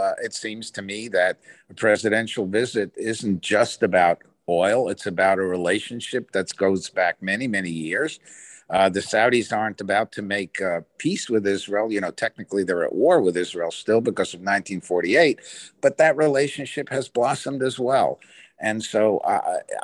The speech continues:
I think that a visit will essentially tell the Saudis, "We may disagree about some things. We disagree with our allies about some things,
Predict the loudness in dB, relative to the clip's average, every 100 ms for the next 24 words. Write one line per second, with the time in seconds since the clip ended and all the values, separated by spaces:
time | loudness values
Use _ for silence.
0 | -2 -2 -2 -4 0 2 4 2 2 0
1 | 2 0 -2 -4 -2 0 -4 -10 -6 -4
2 | -2 -2 -2 0 -2 -2 -2 -2 -4 2
3 | 2 2 -4 -8 -8 0 2 2 0 -4
4 | -8 0 0 2 2 0 -6 -8 -8 -10
5 | -8 -2 0 0 -2 0 4 4 4 4
6 | 4 4 4 2 -2 -2 -2 -4 -10 -12
7 | -14 -16 -16